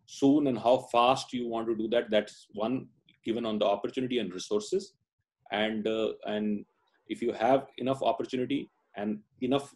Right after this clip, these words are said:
uh, resources available, aligned with that, sources and opportunity should have a balance, then you can go and scale up. Uh, most of the time, people would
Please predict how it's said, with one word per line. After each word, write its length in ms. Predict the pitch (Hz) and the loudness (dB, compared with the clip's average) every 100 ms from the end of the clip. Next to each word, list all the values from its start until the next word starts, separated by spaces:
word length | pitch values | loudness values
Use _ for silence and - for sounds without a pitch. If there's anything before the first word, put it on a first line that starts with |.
| - | -4
uh, 420 | 113 110 110 107 107 104 | -2 0 0 -2 -4 -10
resources 500 | - 117 - 143 - | -6 -6 -4 -6 -6
available, 380 | 98 107 135 151 | -4 -2 -2 -2
aligned 300 | 101 104 117 | -2 -2 -2
with 100 | 117 | 0
that, 180 | 107 - | 0 -2
sources 440 | - 113 110 127 - | -6 -6 -4 -4 -4
and 220 | 107 101 - _ - | -4 -6 -10 _ -8
opportunity 540 | 101 - 107 113 120 | -6 -4 -4 -4 -4
should 180 | 117 107 - | -6 -8 -4
have 140 | 101 | -4
a 60 | 104 | -4
balance, 380 | 95 110 175 - _ _ _ | -4 -4 -6 -12 _ _ _
then 120 | 127 143 | -2 0
you 120 | 151 | 0
can 180 | 151 131 | 0 6
go 180 | 139 | 6
and 140 | 131 120 | 6 2
scale 280 | - 120 120 | 0 4 4
up. 160 | - - - | 0 -12 -12
Uh, 140 | 98 92 - _ _ 135 | -10 -10 -14 _ _ 2
most 220 | 170 180 | 2 4
of 100 | 143 | 2
the 80 | 135 | 4
time, 200 | 135 139 | 4 2
people 260 | 131 135 | 0 2
would 140 | 123 | 0